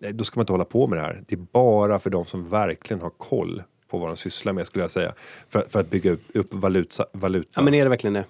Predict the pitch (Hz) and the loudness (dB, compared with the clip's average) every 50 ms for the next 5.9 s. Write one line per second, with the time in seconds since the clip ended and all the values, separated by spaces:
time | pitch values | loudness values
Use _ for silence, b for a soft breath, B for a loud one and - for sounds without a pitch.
0 | _ - - 98 - - 110 110 - - 104 95 85 71 - - _ _ _ B | _ -12 -10 -6 -2 -2 -2 -2 -2 -4 -6 -6 -6 -6 -10 -12 _ _ _ B
1 | B B B B B B B B B B B - - - - - - 123 120 - | B B B B B B B B B B B -6 -4 -2 -2 0 0 -2 -2 -4
2 | - - 120 - 147 123 - - 123 - - - 131 127 139 127 - 139 123 - | -6 -4 -2 2 2 0 0 -2 -8 -4 0 4 4 4 4 4 2 2 2 4
3 | 131 117 98 - - 92 87 85 85 90 - - _ - - 110 107 104 95 - | 2 2 2 2 2 2 4 4 2 0 -4 -8 _ -6 -2 0 2 2 2 2
4 | 107 92 - _ - 95 92 87 90 95 - - - - - 156 120 101 92 87 | 2 2 2 _ 2 2 2 2 0 -4 -6 -8 -10 -6 -2 0 0 0 0 0
5 | 90 95 90 90 - - - 107 113 117 113 98 82 82 82 80 - | 0 0 0 0 -2 2 2 4 4 4 2 0 0 0 -2 -4 -6